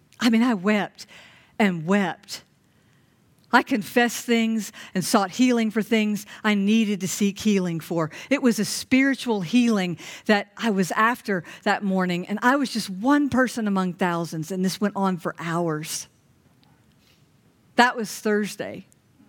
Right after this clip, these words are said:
On Friday, the conference was supposed to be over at noon, and so you're kinda winding down. The worship leader stopped in the middle of a song, and he said, "If you leave here with anything still hanging,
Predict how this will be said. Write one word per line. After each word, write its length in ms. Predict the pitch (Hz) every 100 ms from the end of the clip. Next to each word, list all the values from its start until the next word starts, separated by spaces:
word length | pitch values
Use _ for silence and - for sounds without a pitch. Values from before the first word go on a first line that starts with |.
| _ _ _ _ _ _ _ _ _ -
On 120 | 208
Friday, 400 | 202 277 269 247
the 100 | 208
conference 400 | 214 220 208 196
was 100 | 202
supposed 280 | - 202 202
to 80 | 190
be 100 | 196
over 260 | 196 180
at 100 | 180
noon, 360 | 190 180 175 170
and 220 | 156 156 - _ _ _ _ _ _ -
so 140 | - 233
you're 120 | 220
kinda 260 | 226 233
winding 400 | 196 185 185 175
down. 380 | 165 165 160 160 - - - _ _ -
The 80 |
worship 420 | 185 262 247 247 220
leader 220 | 208 185
stopped 440 | - 320 320 -
in 80 | 214
the 60 | 208
middle 220 | 403 403
of 60 |
a 60 | 320
song, 600 | - 349 320 220 156 147 _ _ _ - _ -
and 120 | 233
he 60 |
said, 260 | 226 254 214
"If 120 | -
you 140 | 381 381
leave 280 | 381 349
here 180 | 208 202
with 160 | 180 202
anything 400 | 240 254 220 202
still 320 | - 320 285
hanging, 480 | 214 262 226 175